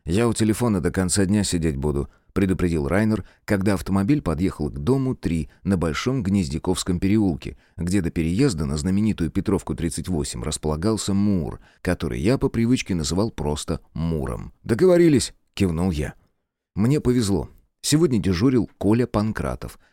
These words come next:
поэтому положенные законом бюрократические процедуры не заняли много драгоценного времени". Он также не стал у меня выпытывать щекотливые подробности, почему это я оказался в одной машине с сотрудником Г П У.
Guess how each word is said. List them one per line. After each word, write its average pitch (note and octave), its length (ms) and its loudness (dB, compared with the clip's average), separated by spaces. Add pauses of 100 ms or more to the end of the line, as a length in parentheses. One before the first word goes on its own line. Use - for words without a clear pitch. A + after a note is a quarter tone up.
(180)
поэтому A2 340 2
положенные F#2 480 0
законом D#2+ 460 -2
бюрократические G2 840 0
процедуры D3+ 560 0 (240)
не A2 140 2
заняли A#2+ 340 2
много G2 320 2
драгоценного D#2+ 600 -2
времени". B1+ 500 -8 (280)
Он A#2 200 0
также B2+ 320 2
не A2+ 100 0
стал C3 240 0
у A#2 60 2
меня F2 340 0
выпытывать G2+ 560 0
щекотливые G#2+ 600 2
подробности, G2+ 680 0
почему G#2+ 360 0
это G#2 140 0
я G#2 180 2
оказался F2+ 460 -2
в E2+ 80 0
одной G2 220 0
машине F#2+ 500 0 (220)
с - 80 -6
сотрудником F#2 720 2
Г G2 140 2
П G2 100 -2
У. C#2+ 220 -2